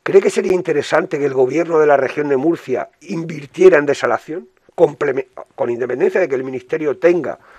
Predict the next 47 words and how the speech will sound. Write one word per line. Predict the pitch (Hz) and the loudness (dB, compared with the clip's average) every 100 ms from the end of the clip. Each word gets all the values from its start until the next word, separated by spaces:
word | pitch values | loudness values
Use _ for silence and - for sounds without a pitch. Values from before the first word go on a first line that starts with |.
| - | -10
lógicamente, | 123 127 117 107 170 - | -2 -2 -2 -2 0 -2
que | 95 110 | -2 0
llevar | 117 139 | 2 2
la | 127 | 2
iniciativa | 131 123 123 131 | -2 0 0 0
en | |
esa | 127 123 | 0 -2
materia, | 113 147 151 - - - - | 0 0 -2 -4 -10 -20 -14
pero | - 135 | -6 -2
¿cree | 151 | 0
que | 190 | 0
sería | - 185 156 | 0 0 0
interesante | 147 131 131 131 127 | 2 0 2 0 0
que | 113 | -4
lo | 110 | -6
hiciera? | - 143 180 | -6 -2 2
Lo | 127 | 2
digo | 170 208 | 4 4
porque | 185 - | 4 2
hasta | 139 - | 0 0
el | 117 | 0
día | 165 175 | 2 4
de | 175 | 4
hoy | 185 185 - - - - | 4 2 -6 -20 -20 -10
en | 113 | 0
esta | 151 196 | 2 6
región | 185 - - 185 | 4 4 0 0
no | 160 | 0
se | 165 | 0
ha | |
invertido | 151 147 123 156 147 | 0 -2 -2 -2 2
un | |
euro | 151 165 160 | 2 2 0
en | |
desalación. | 127 - 98 - 185 92 - - - - | -4 -4 -6 2 2 2 -10 -20 -20 -12
Se | - | -6
invirtieron | 127 123 120 156 175 | -4 -4 -2 0 2
seiscientos | - 127 - 185 190 147 | 4 2 4 4 4 2
millones | 127 131 156 151 | -2 -2 0 2
de | 156 | 4
euros | 165 135 | 4 2
en | |
una | 135 147 | 2 2
desaladora | 151 151 139 151 156 | 2 6 6 6 4
que | 143 | 2
no | 135 | -2
funciona | - 104 - 147 - | -4 -12 -10 -10 -10